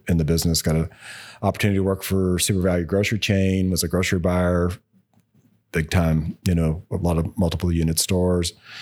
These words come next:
And they wanted me to move to Eden Prairie, Minnesota. And I said,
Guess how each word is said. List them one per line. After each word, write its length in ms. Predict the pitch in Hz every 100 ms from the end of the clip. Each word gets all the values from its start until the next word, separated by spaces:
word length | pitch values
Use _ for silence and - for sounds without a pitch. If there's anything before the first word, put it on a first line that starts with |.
| - - - - -
And 100 | 135
they 120 | 135 139
wanted 220 | 123 117
me 100 | 117
to 100 | 107
move 300 | 107 113 107
to 80 | 120
Eden 180 | 107 107
Prairie, 200 | 107 101
Minnesota. 420 | 98 90 107 104
And 100 | 101
I 60 |
said, 260 | 95 92